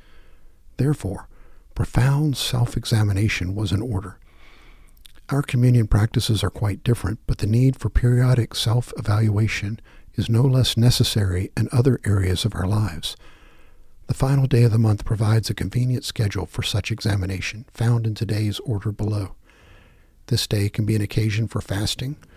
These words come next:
or abstinence for those who have no illnesses that forbid such practices. Fasting may mean foregoing food and drink, except for water and perhaps juices, for part of a day or an entire day.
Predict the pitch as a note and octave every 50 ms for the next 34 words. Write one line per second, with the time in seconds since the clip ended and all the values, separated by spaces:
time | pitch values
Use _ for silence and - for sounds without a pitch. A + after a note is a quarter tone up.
0 | - - - - - - - A#2 - - C#3+ - - - - - G#2 G2+ - -
1 | - - A#2+ G2+ G#2+ G#2+ G#2+ G#2 - G#2+ G#2 A#2 A#2 - A2+ - - - A2+ A#2
2 | A2 - - - - B2 A#2 - - - A2+ - - A#2+ G2 A#2+ A#2+ A2 G2 -
3 | - - G2+ - - - A2 - D#2+ - - - - - - - - - _ -
4 | - - - - - - _ _ _ _ _ _ _ - A2 G#2+ A2 - - A2+
5 | A2 G#2 G#2+ G#2 G#2+ G#2+ A2 A2 A2 G#2+ G#2 - - G#2+ A2+ A2 A#2 A2 G#2+ A2
6 | G2+ - - A#2 A#2+ A#2+ G#2 G2+ F#2+ F2+ - - G2 F#2+ - - - - _ -
7 | _ _ _ _ _ - - - - - - E3+ - - C3 A2 A2+ A2+ A2 A2+
8 | A2 A2+ A2 - A#2 G#2 A2+ - - - - - F#2+ D#2 - - G2+ G2 - -
9 | - - A2 - - - A#2+ A#2+ A2+ A2 G2+ G2+ G#2 G2 G2+ G2+ G#2+ G#2+ G#2 G2
10 | - - A#2 B2+ - G#2+ G#2 G2 F#2+ F#2+ - - G#2+ G2 G#2 A#2+ -